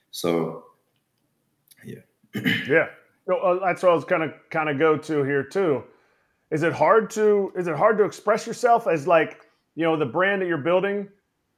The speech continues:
Speaker 2: if you're not doing as well? Like, let's say you come out next year and you only average ten stolen bases per month. You know, you're really slumping with your stolen bases instead of twenty a month. Like, is it hard to, like, "Ah, you know what? I better not do this right now because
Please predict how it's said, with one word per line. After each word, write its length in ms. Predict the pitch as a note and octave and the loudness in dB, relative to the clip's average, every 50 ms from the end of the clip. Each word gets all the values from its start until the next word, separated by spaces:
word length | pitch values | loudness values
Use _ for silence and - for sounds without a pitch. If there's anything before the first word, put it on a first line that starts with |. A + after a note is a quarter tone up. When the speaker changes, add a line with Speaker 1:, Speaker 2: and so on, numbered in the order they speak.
| _ - | _ -4
Speaker 2:
if 460 | D#3+ E3 D#3+ D#3 - - - - - | -2 -2 -2 -4 -6 -14 -20 -12 -8
you're 160 | C#3+ C#3+ C#3+ | -4 -2 0
not 240 | D#3+ E3 D#3 D3+ C3+ | 2 2 2 2 0
doing 180 | D#3 F3 F#3+ | 0 0 0
as 120 | G3 F#3 E3 | 0 0 2
well? 260 | F3+ G3+ G#3 A3+ G#3 | 6 6 6 6 6
Like, 160 | E3 D3+ C#3 | 2 0 2
let's 180 | E3+ F3+ - - | 2 0 0 0
say 140 | - F#3+ F#3 | 0 0 0
you 80 | F3+ | 0
come 220 | C#3+ - G3 F#3+ F#3 | -2 -2 0 2 2
out 180 | F3+ F3+ F3 F3 | 2 2 2 2
next 300 | F3+ F3+ - - - E3+ | 0 0 0 -4 -6 -2
year 240 | E3+ F3+ F#3+ F#3+ | 0 0 2 2
and 160 | F#3 E3 D#3 D#3+ | 0 0 -2 -2
you 240 | D#3+ D#3 D#3 D#3+ - | -2 -2 -2 -2 -2
only 280 | D#3+ E3 E3 E3 E3 D3 | -2 -2 0 0 -2 -2
average 540 | D3 D#3+ D#3+ D#3+ D#3 E3 D#3+ D3 - - - _ _ _ _ _ _ _ - | -2 -2 -2 0 0 -2 -2 -4 -6 -12 -20 _ _ _ _ _ _ _ -8
ten 300 | - E3+ G#3+ G#3 G3+ F3+ | -2 0 0 0 0 -2
stolen 380 | - - - C#3+ C3+ B2 A#2 A2+ | -2 2 4 4 4 4 2 0
bases 340 | A#2+ A2 G#2+ - A2 F#2+ | 0 0 -2 -4 -8 -10
per 120 | - A#2+ A2 | -8 -6 -6
month. 380 | G#2+ G2+ F2 - - - _ _ _ _ _ _ _ | -6 -6 -8 -10 -14 -20 _ _ _ _ _ _ _
You 80 | - C3 | -4 -2
know, 100 | C3 B2+ | -2 0
you're 280 | B2+ B2+ B2 A#2 A2 - - | 0 0 -2 -4 -6 -8 -6
really 280 | C3 C#3+ D#3+ D3+ D3 | -2 0 0 0 0
slumping 480 | D3 - - F3+ F3+ E3 - C#3+ B2 A#2 | -2 -2 0 2 2 2 2 0 -4 -4
with 260 | A#2 A2 - - _ _ _ _ _ _ _ _ - | -6 -6 -8 -10 _ _ _ _ _ _ _ _ -4
your 140 | C3 C3 B2+ | -2 -2 -4
stolen 360 | - - E3+ D3+ D3+ D3 C#3+ | 0 2 4 4 4 4 4
bases 300 | D3+ D3+ D3+ - A#2 B2 | 4 2 2 0 -2 -8
instead 220 | B2 A2 C#3+ C3+ | -6 -2 -2 -2
of 120 | B2 - - | -2 -2 -4
twenty 280 | - E3+ F3 E3 C#3+ | -4 -2 0 0 0
a 60 | B2 | 0
month. 260 | A#2 A2+ G2+ F2+ - _ _ _ | -2 -4 -6 -8 -12 _ _ _
Like, 200 | C#3 C#3+ C#3 C3+ | -4 -2 -2 -2
is 100 | D3+ D3 D3 | -2 -2 -4
it 80 | C#3 | -4
hard 420 | - - E3 F3 F3+ F3+ F#3 E3+ - - - _ _ _ _ - | 0 2 4 6 6 6 4 2 -2 -12 -20 _ _ _ _ 0
to, 80 | F#3 | 2
like, 180 | E3 D#3+ D#3 D#3 - | 4 4 4 4 0
"Ah, 140 | D#3 D#3 D#3 | -4 -4 -2
you 120 | D#3 D#3 | -2 -2
know 140 | D#3 D#3+ D3+ | -4 -2 0
what? 160 | D#3 D#3 D3+ | 0 2 2
I 80 | D3+ C#3+ | 0 0
better 240 | C3 D#3 D3+ D3 C#3+ | 0 0 0 0 -2
not 380 | D3 D3+ D3 D3+ D#3 D#3 C3+ | -2 -2 -2 -2 -2 -4 -4
do 180 | B2+ D3 D3+ D3+ | -4 -2 -2 -2
this 260 | D3+ E3 D#3+ D#3+ - | -2 -4 -4 -4 -2
right 180 | E3+ D#3+ D#3 D#3 | -2 -2 -2 -2
now 220 | D#3+ D#3+ D#3+ E3 | -4 -4 -4 -4
because 840 | D3+ C3+ C3 - - C#3+ C#3+ C#3 C3+ C3 C3 C3 B2 A2 - - _ | -4 -6 -8 -8 -4 0 2 2 2 2 2 0 -2 -4 -10 -18 _